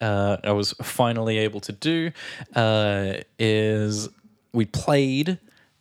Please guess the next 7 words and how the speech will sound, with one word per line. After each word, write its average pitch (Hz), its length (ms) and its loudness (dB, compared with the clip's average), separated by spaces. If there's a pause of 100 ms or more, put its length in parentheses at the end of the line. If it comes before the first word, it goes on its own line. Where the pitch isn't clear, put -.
(160)
our 113 720 2 (340)
first - 560 0
session - 480 -2
of 98 140 -4
Dungeons 107 380 0
and 98 100 -2
Dragons, 110 720 0